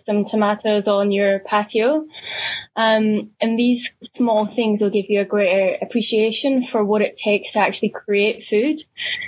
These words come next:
So the factors involved in making those plants thrive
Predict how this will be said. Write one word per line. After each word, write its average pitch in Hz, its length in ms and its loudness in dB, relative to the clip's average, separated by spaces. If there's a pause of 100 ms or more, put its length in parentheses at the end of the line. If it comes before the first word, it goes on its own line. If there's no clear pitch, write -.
(240)
So 214 360 2
the 208 100 -2
factors 220 400 0
involved 196 580 0 (100)
in 208 220 2
making 208 380 0
those 202 200 2 (120)
plants 196 320 0 (120)
thrive 254 520 0